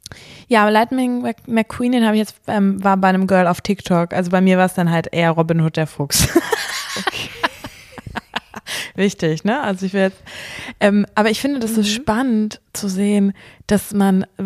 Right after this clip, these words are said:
Speaker 1: wie viel Fantasie da drin steckt, aber vor allem dieses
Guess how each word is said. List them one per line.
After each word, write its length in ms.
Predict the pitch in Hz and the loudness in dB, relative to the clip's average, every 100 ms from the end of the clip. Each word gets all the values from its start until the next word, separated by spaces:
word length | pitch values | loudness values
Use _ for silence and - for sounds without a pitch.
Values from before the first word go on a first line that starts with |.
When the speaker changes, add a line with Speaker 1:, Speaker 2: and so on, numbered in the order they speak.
| - | -4
Speaker 1:
wie 160 | 202 | -2
viel 140 | 208 220 | 0 0
Fantasie 420 | 220 202 190 214 | 2 0 0 2
da 100 | 277 | 2
drin 200 | - 202 | 2 -2
steckt, 260 | 196 202 - | -2 -4 -4
aber 120 | 196 | -6
vor 220 | - - | -6 -8
allem 160 | - 214 | -4 -4
dieses 340 | 202 196 - | -4 -6 -10